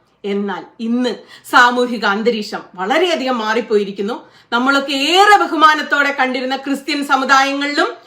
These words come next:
ക്രിസ്ത്യൻ സഭകളിലും വലിയ തോതിൽ മുസ്ലിം വിരുദ്ധത ഉടലെടുത്തിരിക്കുന്നു. കാരണം എന്തെന്നറിയാത്ത വിധത്തിൽ മുസ്ലിങ്ങളോടും മുസ്ലിം വിഷയങ്ങളോടും അവരിൽ ഒരു വിഭാഗം കടുത്ത എതിർപ്പുകളും വെറുപ്പുമൊക്കെ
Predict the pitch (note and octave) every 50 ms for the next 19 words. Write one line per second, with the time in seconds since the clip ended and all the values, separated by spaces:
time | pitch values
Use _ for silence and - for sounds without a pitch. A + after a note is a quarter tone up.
0 | - - _ _ - D4+ D#4 - - - D#4+ D#4 C#4+ - - C4+ C4 D4 D4 C#4
1 | D4+ D#4 D#4 D#4 F4+ - - - - - _ - A3+ B3+ - C#4+ D#4+ F4+ G4+ G#4
2 | - F4 D4+ B3+ G#3+ G3+ G3 - - B3 B3+ C#4 - - D4 C#4+ D4+ D4 C4+ A#3+
3 | B3+ A#3+ C#4+ - G#3 C#4 A#3+ G#3 F#3 - - - A#3 B3 C#4 C#4 B3+ G#3 F#3+ -
4 | - F3 E3+ - F#3 E3+ E3+ F3 - _ _ _ _ _ - A3+ A3 G#3 G#3 G#3+
5 | G3+ G3+ G3+ A3+ C#4 C#4+ - B3 A3+ A#3 B3+ B3 C#4+ C#4 C#4 C#4 C#4 D4 D#4+ E4+
6 | E4+ F4+ F#4+ G4+ G4+ G4+ - - G#4+ G4+ F#4+ F4+ F4+ F4+ - D4 A#3+ - - C#4
7 | C#4+ - - E4+ F4+ F4 E4 D#4+ D#4+ D#4 D#4 D4+ D#4 D4 D#4 D#4+ - - F4 F4
8 | E4 D#4 D4 - - F#4 F4 D#4+ C#4 C4+ B3+ A3+ G#3 - - - - A#3+ B3+ C#4+
9 | - D#4 C#4 D4+ E4 F4+ E4 D#4+ C#4 G#3 A3 G3 G3 F#3+ F3+ - - _ _ _
10 | _ _ _ - B3 A#3+ A3 - - C#4+ B3+ A#3+ G3+ C#4 C4+ - - C#4 B3+ A#3+
11 | A3+ A3 G3+ A#3+ B3+ C4+ - - D#4 C4 A3+ F#3+ - - E3+ -